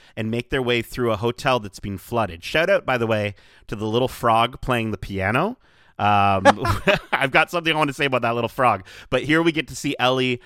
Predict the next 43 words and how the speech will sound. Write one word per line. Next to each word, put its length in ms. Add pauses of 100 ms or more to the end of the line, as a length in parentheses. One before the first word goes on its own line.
(140)
informing 580
them 200
that 180
she 140
can't 320
swim, 380 (280)
uh, 300 (100)
and 380
we 100
get 180
to 100
see 160
her 100
pretending 720 (300)
to 480
check 280
into 200
the 80
hotel 440
while 180
doing 260
some 160
silly 300
voices. 640 (240)
So 280
a 80
little 180
more 180
information 520
on, 260
on 220
how 340
Ellie 280
was 200
bit. 320 (300)
Um, 340
and 100
also 220
I 60
wanted 240
to 60
highlight 400
her 340